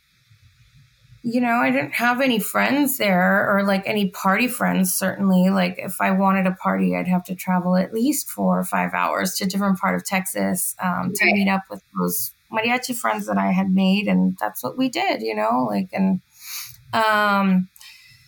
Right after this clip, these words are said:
Speaker 1: so getting to Austin and putting a little bit of distance between myself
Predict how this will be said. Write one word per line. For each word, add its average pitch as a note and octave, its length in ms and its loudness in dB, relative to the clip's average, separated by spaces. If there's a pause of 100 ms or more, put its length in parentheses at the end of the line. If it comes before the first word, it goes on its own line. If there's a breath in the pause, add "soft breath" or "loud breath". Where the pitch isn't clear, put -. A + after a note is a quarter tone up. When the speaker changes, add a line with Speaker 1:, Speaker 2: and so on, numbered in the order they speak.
(280 loud breath)
Speaker 1:
so B3+ 640 0
getting E4 380 0
to F4 100 0
Austin D#4 800 2
and A#3 280 0
putting C4 300 2
a B3 120 2
little A3+ 220 0
bit A3 340 -2 (180)
of F#3 300 0
distance B3 560 0
between G#3 420 -2
myself F#3+ 840 2